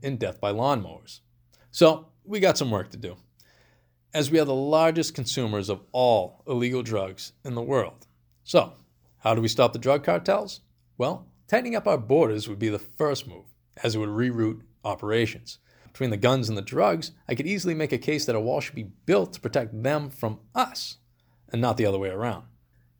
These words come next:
After that, well, maybe we need to stop doing so much drugs in this country. After all, our drug use is what funds the cartels, which funds the gangs, which leads to the violence and the death,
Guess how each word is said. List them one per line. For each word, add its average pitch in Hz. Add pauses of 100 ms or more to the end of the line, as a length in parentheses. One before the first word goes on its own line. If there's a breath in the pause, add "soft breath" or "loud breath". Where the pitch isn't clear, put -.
(400)
After 127
that, 160 (140)
well, 175 (160)
maybe 196
we 202
need 190
to 139
stop 160
doing 156
so 147
much 127
drugs 202
in 90
this 87
country. - (480)
After 107
all, 139
our 127
drug 123
use 143 (200 soft breath)
is 165
what 160
funds 175
the 185
cartels, 113 (140)
which 110
funds 131
the 151
gangs, 98 (160)
which -
leads 113
to -
the 180
violence 165
and 180
the 196
death, 113